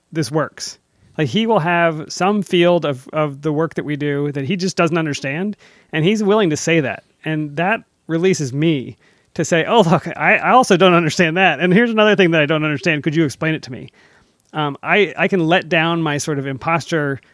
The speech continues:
mask because he, as an experienced person, is able to say, "Hey, I don't know everything either." And so I think for Lisa, this is a great opportunity to kinda lower some of those barriers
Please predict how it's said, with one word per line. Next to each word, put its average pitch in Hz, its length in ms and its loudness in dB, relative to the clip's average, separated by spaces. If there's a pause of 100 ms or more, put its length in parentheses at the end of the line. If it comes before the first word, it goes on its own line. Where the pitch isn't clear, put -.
(120)
mask 135 640 -2 (800)
because 175 460 0
he, 180 420 -2
as 147 140 0
an 156 80 -2
experienced 180 460 -4
person, 139 400 -6
is 139 120 -6
able 147 200 0
to 139 60 -8
say, 139 220 -4
"Hey, 135 400 -2 (300)
I 139 100 0
don't 220 140 2
know 170 120 0
everything 147 320 0
either." - 380 -8 (300)
And 160 120 -4
so 175 120 0
I 165 100 0
think 233 200 -4
for 180 120 -2
Lisa, 165 560 0
this 170 180 -6
is 185 120 -2
a 175 60 -2
great 165 220 2
opportunity 147 680 -4
to 135 460 -2 (720)
kinda 165 180 0
lower 151 360 4
some 170 200 -2
of 151 80 0
those 139 280 -2
barriers 151 680 -4